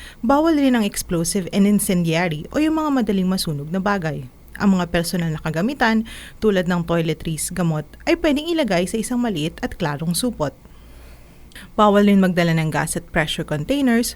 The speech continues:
tulad ng spray net, oxygen tanks, tear gas, pepper spray at liquid nitrogen. Ang mga personal na kagamitan tulad ng eye drops at pabango ay kinakailangan nakalagay sa isang maliit na container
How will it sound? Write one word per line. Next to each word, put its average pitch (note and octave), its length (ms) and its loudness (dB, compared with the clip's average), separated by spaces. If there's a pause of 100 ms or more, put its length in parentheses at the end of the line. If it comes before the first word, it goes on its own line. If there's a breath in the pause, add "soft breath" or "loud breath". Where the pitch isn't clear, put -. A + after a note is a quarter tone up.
(140)
tulad D4+ 240 0
ng D#4 80 -2
spray F#3+ 400 0
net, D#3+ 160 -2 (400 loud breath)
oxygen A3 480 0
tanks, F#3+ 480 2 (260 loud breath)
tear C#4 240 2
gas, F3+ 400 0
pepper F3+ 320 0
spray F3 480 -2
at G3+ 160 -4
liquid E3+ 320 -4
nitrogen. F3+ 640 -2 (320 loud breath)
Ang E4+ 160 4
mga F4 160 2
personal B3 480 4
na F#3+ 160 -2
kagamitan A3 480 0
tulad F3 320 0
ng E3 160 -4
eye D#3+ 160 -2
drops D#3 320 -6
at - 160 -8
pabango G3+ 640 0
ay E4 160 -2
kinakailangan A3+ 720 2
nakalagay G#3 480 0
sa - 80 -8
isang G#3+ 240 0
maliit F#3 400 0
na B3 80 -2
container F#3 560 0